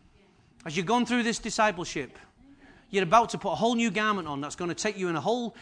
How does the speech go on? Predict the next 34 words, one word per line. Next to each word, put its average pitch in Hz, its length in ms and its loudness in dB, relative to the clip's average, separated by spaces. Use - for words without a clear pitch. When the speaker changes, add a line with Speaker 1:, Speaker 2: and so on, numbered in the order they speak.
Speaker 2:
it's - 80 -20
gonna 208 220 -2
do 220 120 2
so 254 240 2
many 240 160 2
things 220 260 -2
to - 100 -4
your 170 100 2
life. 160 520 -2
So - 460 0
you 190 180 0
need 240 160 2
to 240 100 -2
be, 208 100 2
be-, 220 340 6
you 196 140 -2
need 226 180 0
to 226 100 -2
be 214 140 0
prepared 202 600 2
to - 100 -6
put 220 320 0
this 208 160 -2
garment 202 420 0
on 165 120 -4
and 151 80 -4
wear 170 240 2
it 160 100 -4
well. 139 260 -4
In 214 120 2
your 214 140 8
old 262 220 6
age, 247 260 4
God, 226 320 6